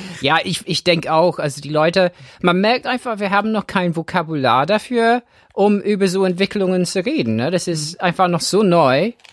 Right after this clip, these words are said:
Speaker 1: Wir sind uns nicht sicher, ja, was, was braucht man? Muss man das, äh, muss das Sichtfeld voll damit sein oder nicht?
Speaker 2: Mhm.
Speaker 1: Aber auf jeden Fall war die Präsentation, ich bin eigentlich nicht so interessiert an so Entwicklungen per se,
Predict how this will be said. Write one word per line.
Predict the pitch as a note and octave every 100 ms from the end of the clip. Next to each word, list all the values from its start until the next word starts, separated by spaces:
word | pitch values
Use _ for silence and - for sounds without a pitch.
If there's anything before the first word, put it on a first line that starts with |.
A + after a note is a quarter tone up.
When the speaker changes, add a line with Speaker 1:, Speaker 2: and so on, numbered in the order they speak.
| _ _ -
Speaker 1:
Wir | E3
sind | D#3+ F3 E3+
uns | D#3+ -
nicht | E3
sicher, | - E3+ E3+
ja, | D#3+ D3
was, | D3+ D3 - -
was | F#3
braucht | - F3+ G3+ A3+ D#3
man? | B2 A2
Muss | A#2+ C#3 D3+
man | C#3
das, | C3+ C3 - - -
äh, | D3 C#3
muss | C#3 D3 -
das | D3 -
Sichtfeld | D#3 - - C3 C3
voll | - D3 E3+
damit | E3 D#3+ C3
sein | D3+ D3 D3
oder | C#3+ C#3
nicht? | C#3 C3 B2 - -
Speaker 2:
Mhm. | D3+ C3+
Speaker 1:
Aber | C#3 D3
auf | D3
jeden | F3 F#3
Fall | G3 F#3+ F3
war | F3+ F3+ F3
die | F3+
Präsentation, | - F#3+ F3 E3+ D#3 - C#3+ C#3+ E3+ - - -
ich | -
bin | F#3
eigentlich | E3+ E3+ -
nicht | D#3+ -
so | G#3
interessiert | G3 G3 G#3 - G3 G3
an | F#3
so | F3 F#3+ F#3 F3
Entwicklungen | F3 F3 G#3 A3 G#3 G#3 F#3+ F3 - -
per | E3 D3
se, | C3 C3+ F#3+